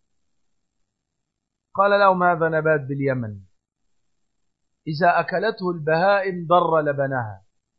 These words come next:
كما قال الشاعر: 'لقد عقدت محبتكم في قلبي كما عقد الحليب الخنفشار'". وقال رسول الله، قالوا: "لا، كفى،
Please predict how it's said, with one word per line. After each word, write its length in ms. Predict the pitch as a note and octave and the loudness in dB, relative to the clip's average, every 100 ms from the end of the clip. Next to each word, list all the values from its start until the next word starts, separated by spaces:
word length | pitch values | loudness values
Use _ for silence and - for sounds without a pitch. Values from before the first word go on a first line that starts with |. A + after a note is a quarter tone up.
| _ _ _ _ _ _ _ | _ _ _ _ _ _ _
كما 260 | F3+ E3+ E3 | -2 2 2
قال 320 | E3 G3+ F#3+ | 4 4 4
الشاعر: 640 | E3 - - G3 F#3 F3 | 2 -2 -2 0 0 0
'لقد 340 | F3 E3+ D#3+ D#3+ | -2 -2 -2 -2
عقدت 560 | D#3 F#3 G3 E3 D#3 D#3 | 2 2 2 -2 -4 -6
محبتكم 840 | C#3+ - D3 C#3+ F#3+ F#3+ - D3+ B2+ | -10 -6 -8 -4 -4 -6 -16 -18 -16
في 140 | D3+ | -14
قلبي 580 | - F#3+ G3 E3+ G3 F#3 _ _ _ - | -4 -4 -4 -10 -12 -14 _ _ _ -4
كما 240 | F3+ E3+ | 0 2
عقد 480 | D3+ F#3+ G3+ F3 D#3 | 4 4 4 0 -2
الحليب 720 | D3 C3 D#3 D#3+ G3 G3+ F3 | -6 -8 -6 -6 -6 -6 -4
الخنفشار'". 1040 | F3+ - F3+ D#3 F3+ - G3+ F#3 D3 A2+ - _ _ _ _ _ | -4 -6 -12 -12 -12 0 4 4 2 -6 -18 _ _ _ _ _
وقال 560 | E3+ G3 G#3 A#3 A3+ G#3 | 4 4 6 6 6 6
رسول 400 | G3+ - A3 G3+ | 4 0 -2 0
الله، 180 | G3+ G#3 | 2 2
قالوا: 220 | F#3 G3 | 2 -4
"لا، 240 | F#3+ F3+ - | -6 -10 -8
كفى، 280 | F3+ E3+ | -10 -12